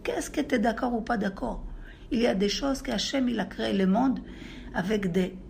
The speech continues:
des lois. Il faut que tu t'adaptes et que tu rentres ta vie dans cette loi, parce que basso, basso, basso, basso, tu vas comprendre que tout ça pour ton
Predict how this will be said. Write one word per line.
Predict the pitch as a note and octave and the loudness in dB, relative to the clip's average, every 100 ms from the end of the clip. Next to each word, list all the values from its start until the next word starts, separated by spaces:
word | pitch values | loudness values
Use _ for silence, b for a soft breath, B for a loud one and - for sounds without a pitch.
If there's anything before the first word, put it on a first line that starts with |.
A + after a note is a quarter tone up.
| - | -4
des | F3+ F#3 | 2 4
lois. | F3+ F#3+ A#3 D4 D4 B B | 4 4 4 2 -2 B B
Il | - | -6
faut | - | -4
que | A#3+ - | -4 -6
tu | - G3+ | -2 -2
t'adaptes | - D#3+ D#3 G#3+ C#4 - - - B B B | 0 -2 2 0 0 -6 -14 -14 B B B
et | A#3+ | -8
que | - - | -4 -4
tu | F#3+ - | -2 4
rentres | G3+ F3 F#3 G#3+ C4 D#4+ F4+ F#4+ F#4 - - B B B | 4 4 0 4 6 6 4 0 -2 -8 -10 B B B
ta | - G#3 | 2 2
vie | E3+ A3 C#4+ D4 | 4 2 2 0
dans | F3 F#3+ | -2 -2
cette | F#3 - - - | 0 -4 -4 0
loi, | F#3 G3+ A3 C4 - | 0 2 0 0 -4
parce | F#3 - | -10 -2
que | G#3 | 0
basso, | F#3+ G#3+ - B3+ | 0 -2 -2 -2
basso, | G3+ A3 - G3 | -2 -4 -4 -4
basso, | F3+ A3 - A3 | -4 -4 -2 0
basso, | F#3 - - A3 A#3+ - - - B B B B B B B - | 0 -2 -2 -4 -4 -8 -12 -14 B B B B B B B -4
tu | G3+ | 0
vas | F#3+ | 2
comprendre | G#3+ - F#3+ - A#3 A3 - | 0 0 -4 -2 -2 -2 -4
que | G#3+ | -4
tout | - D4 B3+ | -2 -2 -2
ça | - A#3+ | -2 -6
pour | - G3+ - | -6 -8 -4
ton | B3+ B3+ C4 | 0 0 0